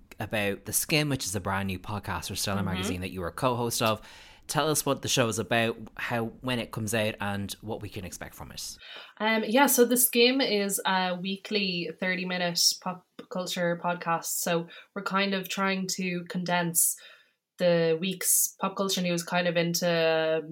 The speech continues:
Speaker 2: a, like, skinnier format, let's say. Um, so yeah, it's myself and Denise Curtin, and we will record every Tuesday, and then it's out every Wednesday morning. So it's, like, as fresh as possible. And yeah, you can find us on Spotify, or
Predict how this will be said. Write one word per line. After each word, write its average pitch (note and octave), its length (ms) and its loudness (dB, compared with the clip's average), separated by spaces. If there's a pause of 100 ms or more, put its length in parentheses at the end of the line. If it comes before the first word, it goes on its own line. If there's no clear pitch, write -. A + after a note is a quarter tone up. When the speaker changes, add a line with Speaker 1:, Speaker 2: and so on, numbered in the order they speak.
(120)
Speaker 2:
a, D#3+ 360 0
like, D#3+ 200 -2
skinnier E3+ 640 2
format, F3 380 0
let's G3+ 180 -2
say. A#3+ 300 4 (400)
Um, F3 380 0
so F#3 240 0
yeah, G3+ 240 6
it's F3+ 220 -2
myself F#3+ 520 2
and F3 380 2
Denise F3 340 -4
Curtin, G#3+ 560 4
and F3+ 380 2
we F3 480 -6
will F3 420 2
record G3+ 360 2
every G3+ 180 0
Tuesday, A#3+ 400 2
and A3+ 100 2
then F#3 80 -4
it's F#3+ 140 -4
out F#3+ 140 0
every F3+ 320 -6
Wednesday F3+ 320 -4
morning. F#3+ 420 -2 (300)
So F3+ 240 4
it's, F3 220 -2
like, F3+ 200 0
as E3+ 160 -2
fresh A#3 260 2
as F3 100 -4
possible. A3 600 0 (180)
And G#3 120 0
yeah, A#3 100 10
you G3+ 160 4
can G3+ 160 2
find G3 240 2
us F#3 140 -2
on F3+ 460 -2
Spotify, G3+ 840 2
or F3 600 4